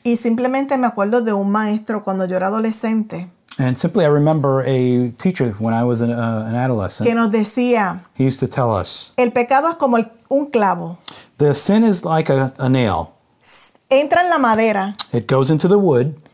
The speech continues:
Speaker 1: Molesta y estorba, ¿verdad? Cuando se da, nos damos cuenta, lo sacamos por
Speaker 2: Eh.
Speaker 1: medio de, de nuestro Señor, ¿verdad?
Speaker 2: And it can be a bother, but you can pull it out.
Speaker 1: Pero en la madera se va a quedar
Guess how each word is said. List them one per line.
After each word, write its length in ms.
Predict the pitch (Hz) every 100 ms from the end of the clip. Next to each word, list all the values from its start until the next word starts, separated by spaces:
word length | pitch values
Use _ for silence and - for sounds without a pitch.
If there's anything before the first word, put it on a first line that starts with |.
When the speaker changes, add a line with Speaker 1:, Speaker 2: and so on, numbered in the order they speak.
| _ _ _ _ -
Speaker 1:
Molesta 440 | 208 208 254 277 311
y 40 |
estorba, 380 | 311 339 427 359
¿verdad? 280 | 214 240 320
Cuando 240 | 254 208
se 140 | 196 202
da, 220 | 220 -
nos 300 | 208 202 202
damos 240 | 196 269
cuenta, 380 | 277 294 392 392
lo 120 | 339 226
sacamos 800 | 214 175 214 190 156 147 - -
por 140 | 208
Speaker 2:
Eh. 40 | 208
Speaker 1:
medio 240 | 208 240
de, 220 | 240 214
de 180 | 185 190
nuestro 420 | 190 190 185 180
Señor, 320 | 170 175 226 294
¿verdad? 240 | - - - _ _ -
Speaker 2:
And 320 | 135 117 117
it 260 | 117 120 113 -
can 240 | 127 120
be 140 | 123
a 40 | 143
bother, 400 | 104 143 190 135
but 140 | 127
you 140 | 123 135
can 300 | 139 135 120 _
pull 200 | - 170
it 60 | 185
out. 280 | 185 110 - -
Speaker 1:
Pero 180 | 240 233
en 60 |
la 80 | 226
madera 360 | 220 214 254 294
se 140 | 277
va 80 | 226
a 60 |
quedar 400 | 233 262 294 339